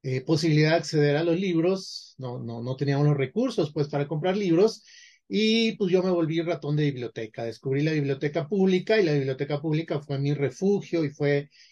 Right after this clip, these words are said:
pues, mi, mi puerta de entrada a un mundo que se fue expandiendo cada vez más hasta llegar a, a intentar, pues, construir también y hacer historias. En esa biblioteca, era una biblioteca que tenía un acervo impresionante y muy bonito, eh,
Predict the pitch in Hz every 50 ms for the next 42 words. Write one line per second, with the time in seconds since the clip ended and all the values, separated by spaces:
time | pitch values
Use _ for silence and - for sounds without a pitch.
0 | _ _ _ - 143 135 123 135 143 143 151 151 147 139 139 135 135 131 131 127
1 | 123 - 156 185 214 - - 208 175 151 143 143 202 240 247 214 185 170 165 165
2 | 170 170 165 165 180 202 190 - - 151 156 180 190 170 143 - 156 143 - 156
3 | 143 147 - - 170 160 151 139 139 135 143 143 143 143 139 127 127 131 131 131
4 | 127 123 - 156 156 147 147 151 - - _ _ - - - - _ _ - 135
5 | 135 135 131 - - - 147 143 143 143 143 127 127 123 113 123 123 127 131 131
6 | 131 123 123 120 120 120 120 117 117 113 110 113 - _ _ _ _ _ _ _
7 | - 165 156 151 151 147 147 123 127 127 - 165 160 151 135 - - - 135 123
8 | 123 123 - - - 135 131 131 - - 139 135 135 131 - 151 139 139 139 139
9 | 139 143 139 135 123 123 120 - 135 120 127 120 - - - 127 131 123 120 120
10 | - - - - - - - - - - - - - 165 185 226 226 247 247 247
11 | 233 233 240 - - 226 208 - 240 247 240 - 175 208 262 269 233 185 156 151
12 | 147 147 196 190 226 226 185 165 156 151 156 170 180 180 180 180 - 165 156 143
13 | 139 151 165 175 165 - - 143 143 139 143 127 123 - 143 127 131 156 170 175
14 | 175 156 151 143 135 139 139 135 135 135 131 131 131 127 - - 127 120 120 117
15 | 117 117 117 -